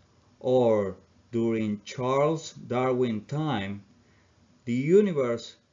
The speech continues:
was considered infinite, without beginning nor end, meaning that anything can happen, since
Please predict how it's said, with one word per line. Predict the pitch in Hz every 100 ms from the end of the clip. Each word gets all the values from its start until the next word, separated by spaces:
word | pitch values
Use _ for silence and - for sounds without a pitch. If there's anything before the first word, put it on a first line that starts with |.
| _ _
was | 131 202 -
considered | 123 107 - 185 160 117 117 113 _ _ _ _ _ 185
infinite, | 156 151 90 71 - _ _ _ _ _ _ _ _ _
without | 127 123 123 107 90
beginning | 113 104 120 170 185 185 185 175 _ _ -
nor | 110 113
end, | 117 98 73 - _ _ _ _ _ _ _ _ _ _ _
meaning | 156 180 165 151 147 139 139 _ _ _ _ -
that | 120 123 - - _ -
anything | 180 196 180 - 202 196 190 185
can | - 147 127
happen, | - 160 175 170 101 82 - _ _ _ _ _ _ _ _
since | - 143 131 123 -